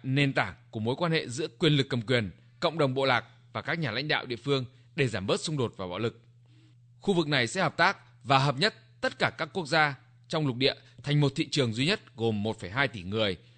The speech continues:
và tổng sản phẩm quốc nội trị giá ba phẩy bốn nghìn tỷ đô la. Tất cả các quốc gia, ngoại trừ Eritrea, đã ký văn bản pháp lý của thỏa thuận. Khi hiệp định có hiệu lực,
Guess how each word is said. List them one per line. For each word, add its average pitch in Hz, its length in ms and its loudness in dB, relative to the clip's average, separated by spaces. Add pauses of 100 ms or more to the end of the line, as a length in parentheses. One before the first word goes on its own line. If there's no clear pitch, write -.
(120)
và 127 80 -2
tổng 139 240 2
sản 113 160 -6
phẩm 101 140 -4
quốc 180 140 -8
nội 180 220 -2
trị 131 140 -10
giá 113 200 -6 (120)
ba 170 220 4
phẩy 123 240 -6 (100)
bốn 151 220 0
nghìn 107 200 -2
tỷ 98 160 -8
đô 101 100 -6
la. 120 280 2 (580)
Tất 160 180 -2
cả 127 200 2
các 139 140 -4
quốc 160 100 -8
gia, 135 320 2 (240)
ngoại 147 200 2
trừ 139 400 2
Eritrea, 165 800 6 (220)
đã - 80 -8
ký 160 220 -2
văn 175 200 0
bản 104 180 0
pháp 147 180 -10
lý 151 200 2
của - 140 -8
thỏa 92 160 -10
thuận. 117 180 -4 (560)
Khi - 140 0
hiệp 175 140 6
định 160 120 -2
có 175 80 -2
hiệu 185 100 2
lực, 139 160 0